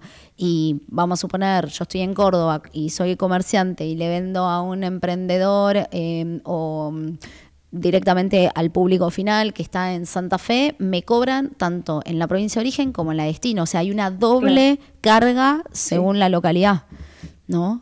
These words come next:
Speaker 1: De
Speaker 2: Doble,
Speaker 1: origen y
Speaker 2: triple,
Speaker 1: destino.
Speaker 2: sí, eh, hay, hay varias, varias más, pero sí, cada provincia cobra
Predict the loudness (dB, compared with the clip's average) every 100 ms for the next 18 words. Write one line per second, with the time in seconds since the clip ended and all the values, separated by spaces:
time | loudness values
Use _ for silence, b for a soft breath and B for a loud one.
0 | -6 0 4 4 4 2 2 4 2 2
1 | 0 2 2 0 0 -2 -2 -8 -14 -10
2 | -8 -8 -10 -16 -20 B B B 0 4
3 | 6 6 6 4 4 4 4 4 0 0
4 | 2 2 0 -2 0 0 2 2 2 0
5 | -2 0 0 0 -2